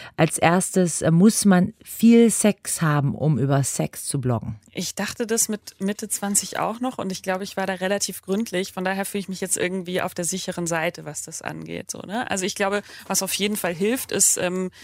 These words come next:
Speaker 2: vieles auszuprobieren. Ähm, wobei ich glaube, man muss auch nicht alles ausprobieren. Also ich glaube, auch das ist, äh, Grundvoraussetzung, um als Sexbloggerin nicht total bekloppt zu werden. Auch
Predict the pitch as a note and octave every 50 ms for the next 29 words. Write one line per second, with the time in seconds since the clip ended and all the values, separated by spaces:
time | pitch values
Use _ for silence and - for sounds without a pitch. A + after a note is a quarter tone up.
0 | - - _ _ _ G#3 G3+ G3 - - D3+ F3+ G#3 - - B3 B3+ C4 A3+ A#3+
1 | B3 C#4 D4 D4 D4+ C#4+ - - - - - _ _ _ - G3 G3 G3+ G3+ -
2 | - E3+ F3+ E3+ F3+ E3 F#3 G3 F3+ F3+ - - F#3+ F#3+ G3 F#3 E3+ - - F3
3 | F3 F3+ F3+ G3+ G#3 - - - E3+ - - F3 E3 - - E3+ F3+ E3 - -
4 | - C#3 - - D#3 D#3 D3 D3 D3 D3+ D#3+ - - F3 E3+ E3+ E3 E3 - F#3+
5 | F#3 - F#3 F3 - - - - E3 D#3+ D#3 - F3 E3+ E3+ - - - D3 D3
6 | D#3 - D3+ - - - D3 D3+ - - D3+ D#3 D#3 D#3 - - _ _ _ _
7 | - E3 - - D#3+ - - - D#3 D3+ D#3 D#3 D#3 D3+ D#3 D#3+ D#3 - - -
8 | D#3+ D3+ D3 D3+ - - F#3 - - - - D3+ D3 D3 C#3+ C#3+ D3 D#3+ D#3+ -
9 | C#3+ D3 - -